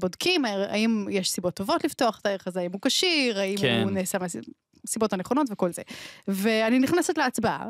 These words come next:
Speaker 1: וזה שלושים ימים, ככה אני מתחילה, מה
Speaker 2: Mm-hmm.
Speaker 1: שנקרא, to get attached
Speaker 2: כן,
Speaker 1: לסיפור,
Speaker 2: כן.
Speaker 1: רואה את, רואה מה כותבים, ופשוט מיליון דעות של האם הערך ראוי להתקיים או לא. עכשיו, יש בזה משהו נורא סימבולי,
Speaker 2: Mm.
Speaker 1: של תחשוב על המילה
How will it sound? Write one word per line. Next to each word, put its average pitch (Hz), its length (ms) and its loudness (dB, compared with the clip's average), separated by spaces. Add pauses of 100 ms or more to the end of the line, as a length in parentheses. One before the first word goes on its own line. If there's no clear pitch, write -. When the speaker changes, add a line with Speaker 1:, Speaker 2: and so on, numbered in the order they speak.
Speaker 1:
וזה 202 340 0
שלושים 269 360 2
ימים, 170 420 -2
ככה 185 260 -6
אני 190 140 -4
מתחילה, 208 460 -2
מה 247 260 2
Speaker 2:
Mm-hmm. - 40 2
Speaker 1:
שנקרא, 277 720 4 (120)
to 294 40 4
get 277 300 2
attached 254 520 0
Speaker 2:
כן, - 180 2
Speaker 1:
לסיפור, 330 580 4
Speaker 2:
כן. 277 60 4
Speaker 1:
רואה 254 160 4
את, 262 80 0
רואה 247 300 4
מה 233 100 4
כותבים, 302 340 -2 (380)
ופשוט 240 500 0 (100)
מיליון 262 480 4
דעות 202 400 0
של 202 180 0
האם 226 340 0
הערך 202 320 -2
ראוי 185 200 0
להתקיים 185 440 -2
או 220 60 6
לא. 302 180 4
עכשיו, - 280 0
יש 226 140 0
בזה 285 160 4
משהו 180 260 0
נורא 185 260 2
סימבולי, 202 720 2
Speaker 2:
Mm. - 140 -14 (120)
Speaker 1:
של 202 320 0
תחשוב 247 340 0
על 285 80 2
המילה 226 220 2